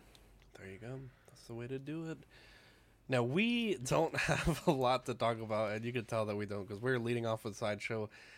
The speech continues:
Sideshow showed a teaser of their Beetlejuice, uh,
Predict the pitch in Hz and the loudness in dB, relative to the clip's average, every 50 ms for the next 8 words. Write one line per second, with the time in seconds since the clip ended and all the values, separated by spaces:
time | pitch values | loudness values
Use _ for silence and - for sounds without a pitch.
0 | - _ - - - 131 143 151 147 - - 147 135 131 123 - - - - 135 | -20 _ -4 2 4 6 6 4 4 2 2 4 4 4 2 0 -2 0 2 2
1 | 123 123 123 120 - - 117 117 110 107 - - - - 156 151 135 127 131 120 | 4 4 2 0 -2 -4 -2 -2 -2 -4 -6 -8 -6 -4 -2 -2 -2 0 0 0
2 | 113 107 - 104 110 110 117 117 117 107 104 101 98 95 113 117 113 117 110 107 | 0 0 0 0 0 0 0 -2 0 0 0 0 -2 -4 -6 -4 -2 -2 -2 -2
3 | 104 117 117 110 107 98 - - - 104 98 98 | -2 -4 -4 -4 -4 -6 -6 -6 -4 -2 -2 -2